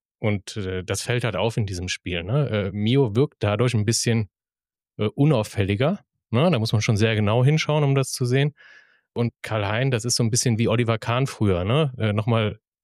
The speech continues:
hier einen Reflex aus-, äh, fahren und da einen Reflex ausfahren und dann auch spektakulär nach hinten fallen. Das ist so diese Lust am Torwartspiel.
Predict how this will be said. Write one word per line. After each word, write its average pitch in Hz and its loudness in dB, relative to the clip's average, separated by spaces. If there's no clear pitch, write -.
hier 147 2
einen 127 0
Reflex 127 -4
aus-, 120 -4
äh, 117 -2
fahren 117 -2
und 101 -4
da 113 -2
einen 127 0
Reflex 117 -4
ausfahren 113 -2
und 104 0
dann 107 -4
auch 104 -4
spektakulär 113 -4
nach 107 -2
hinten 135 -2
fallen. 95 -6
Das 104 -2
ist - -2
so 123 2
diese 110 0
Lust 113 2
am 107 0
Torwartspiel. 95 -4